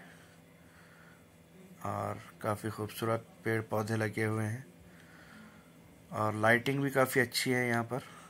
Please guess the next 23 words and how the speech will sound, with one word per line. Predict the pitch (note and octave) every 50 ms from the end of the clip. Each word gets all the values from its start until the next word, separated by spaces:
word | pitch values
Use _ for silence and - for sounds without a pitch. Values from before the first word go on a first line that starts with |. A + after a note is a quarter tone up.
| - - - - - - - - - - - - - - - - - - - - - - - - - -
ये | F3+ C3+ C3+ C#3
यहाँ | C3+ C3 B2+ C3
का | B2 B2+ B2+
देखिए | B2 B2 A#2+ A#2+ - B2+ B2 A#2+ C3
एक | C3+ - - - - - - - - - - - - - - -
झूला | - A#2 A#2 A#2 B2 B2 A#2+
है | A#2+ B2+ D3 - - - - - - - - - - - - - - - - - - - - - -
जो | - - A#2 A2+
आमने | A2 A2 A2+ A#2 A#2
सामने | A2+ A#2 A2+ A2+ A2+ A2+ A2
बैठकर | A2+ A2+ G#2+ - A2+ A2
झूल | G#2 G#2+ A2+ A2+ A2+
सकते | A2+ A#2+ A2+ - - - A#2
हैं। | A2+ A#2+ B2+ C3 - - - - - - - - - - - - - - - - - - - - -
यहाँ | - A2 G#2+ G#2+
का | G#2+ A2+ A2
किड्स | A2 - A#2+ A#2+ A#2 -
प्ले | - - A#2 A#2 A2+
जोन, | A2 A2 A#2 A2+ B2 C3+ - - - - - - - - - - - - - - - - - - - - - - -
सीसॉ | - - C3 B2+ A#2 - C3 B2 B2 B2
है, | A#2+ A#2+ A#2+ B2+ - -
स्लाइड | - - A2+ G#2 G#2+ A#2 A#2+ A2+
है | A#2 A#2 A2+ B2+